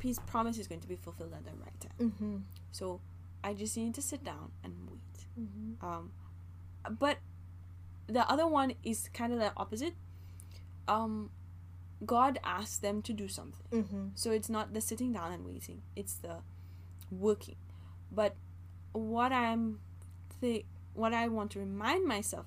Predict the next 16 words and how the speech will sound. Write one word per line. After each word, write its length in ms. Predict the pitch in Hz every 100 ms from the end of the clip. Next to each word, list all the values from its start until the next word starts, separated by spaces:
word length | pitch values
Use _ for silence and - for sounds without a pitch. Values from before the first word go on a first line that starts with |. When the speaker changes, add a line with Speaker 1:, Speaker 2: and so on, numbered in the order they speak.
| -
Speaker 1:
of 200 | - 185
is 100 | 190
that 120 | 175 - - - - - - -
my 720 | 202 202 208 202 220 240 254 220 - - 226 190
f-, 260 | - - - -
obeying 600 | 220 - - 196 202 175
God, 240 | - -
my 320 | - 185 180 185 -
doing 260 | 208 220 208
what 140 | 180
he's 180 | 196 - -
asked 320 | 220 - -
me 100 | 196
to 160 | - -
do, 200 | 196 165 160 - - - - - - -
is 340 | 240 233 220